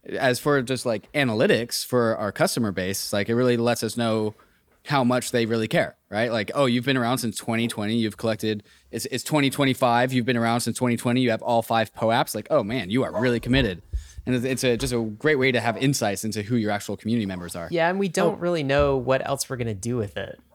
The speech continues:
Speaker 2: Is,
Speaker 3: Right.
Speaker 2: is kind of the
Speaker 3: But you
Speaker 2: interesting
Speaker 3: don't
Speaker 2: thing.
Speaker 3: have to
Speaker 2: It's,
Speaker 3: know,
Speaker 2: you
Speaker 3: right?
Speaker 2: don't
Speaker 3: That's the
Speaker 2: have
Speaker 3: cool
Speaker 2: to
Speaker 3: thing.
Speaker 2: know
Speaker 3: It's
Speaker 2: at the
Speaker 3: like,
Speaker 2: start, right?
Speaker 3: maybe five years from now, you'll decide to do something really cool with it for people that have been around with you that long, you know?
Speaker 2: Exactly.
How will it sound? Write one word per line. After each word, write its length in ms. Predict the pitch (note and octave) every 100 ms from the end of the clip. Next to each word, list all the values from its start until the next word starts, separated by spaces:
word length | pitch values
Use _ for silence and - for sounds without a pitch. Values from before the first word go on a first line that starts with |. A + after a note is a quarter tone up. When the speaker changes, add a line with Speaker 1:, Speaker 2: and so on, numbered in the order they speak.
| -
Speaker 2:
Is, 200 | C3 A#2+
Speaker 3:
Right. 180 | B2+
Speaker 2:
is 120 | C3+ -
kind 180 | C3
of 60 | B2
the 60 | B2
Speaker 3:
But 20 |
you 40 |
Speaker 2:
interesting 280 | B2+ B2 F3+
Speaker 3:
don't 140 | A#3 D3
Speaker 2:
thing. 80 |
Speaker 3:
have 180 | F#3+ -
to 100 | G3+
Speaker 2:
It's, 60 | C#3
Speaker 3:
know, 160 | E2+
Speaker 2:
you 60 | D2
Speaker 3:
right? 260 | G2 A2 D#3+
Speaker 2:
don't 160 | D4+
Speaker 3:
That's 200 | D4+ -
the 60 | F#3
Speaker 2:
have 120 | G3
Speaker 3:
cool 100 | A3
Speaker 2:
to 80 | G#3+
Speaker 3:
thing. 80 | B2
Speaker 2:
know 160 | E3+
Speaker 3:
It's 100 | G3
Speaker 2:
at 40 | C#3+
the 60 |
Speaker 3:
like, 60 | B2
Speaker 2:
start, 300 | B2+ G#2+ -
right? 280 | A#2+ F3+ C3
Speaker 3:
maybe 240 | C3+ E3
five 280 | - D3+ D#3+
years 200 | F#3+ G3+
from 80 | D3+
now, 160 | C3+ B2
you'll 300 | A#2+ A#2+ A#2+
decide 500 | A#2+ A2 - A#2+ A2
to 240 | - A#2+
do 80 | A2+
something 320 | C3+ B2 A2+
really 220 | B2+ G#3
cool 180 | - A#2
with 140 | A2
it 120 | A#2+ -
for 120 | -
people 200 | B2+ B2+
that 100 | B2+
have 180 | B2 G#2
been 140 | B2+
around 260 | B2 B2+ F3
with 140 | F3+
you 100 | A#2
that 180 | F#2 D#2+
long, 320 | E2+ D#2 C2
you 100 | F#2+
know? 120 | G#2+
Speaker 2:
Exactly. 640 | A2 A#2 G#2+ G#2+ D#2 F2+